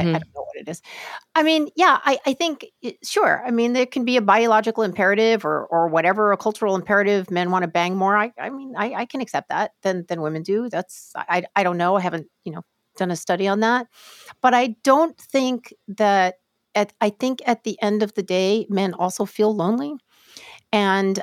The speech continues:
Speaker 2: I don't know that every random, like, mo-, a hundred and fifty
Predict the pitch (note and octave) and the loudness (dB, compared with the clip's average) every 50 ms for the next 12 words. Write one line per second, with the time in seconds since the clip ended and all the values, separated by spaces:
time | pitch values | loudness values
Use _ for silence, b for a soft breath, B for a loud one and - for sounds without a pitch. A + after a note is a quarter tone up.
0 | - - F#3 F#3 F#3 G3+ G3 - G3+ G3 F#3+ F#3 F#3 G3 F#3+ F#3 F#3 G3+ A3 A3+ | -2 2 2 4 4 2 0 -2 -2 -2 -2 -2 -2 -2 0 2 2 2 2 0
1 | A#3+ A3 G#3 G3 F#3+ F#3 F3 E3 - _ _ - G#3 G3 F#3+ F#3+ G3+ F#3+ F#3 F3 | -2 -2 0 2 4 4 4 2 0 _ _ -2 -2 -2 0 2 2 2 2 0
2 | F3+ F#3 F3 F3+ F3+ F3 G3 F#3 F#3 F3+ F3+ E3+ E3+ F#3 F#3 _ - G3 F#3+ - | 0 0 0 0 0 0 -2 -2 -2 -2 -4 -2 -4 -4 -6 _ -6 -4 -4 0
3 | - G#3 D#3 - - G#3+ G#3 G#3+ G3+ G3 - - G3 - - G#3 F#3+ | 2 2 2 2 2 0 0 2 -2 -2 0 -2 -2 -2 0 -6 -6